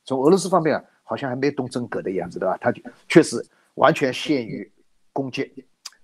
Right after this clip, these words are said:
军事目标、战略目标，对吧？第二波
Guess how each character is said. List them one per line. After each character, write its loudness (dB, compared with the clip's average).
军 0
事 -6
目 -8
标、 -10
战 -6
略 -10
目 -18
标， -18
对 -2
吧？ 0
第 6
二 6
波 4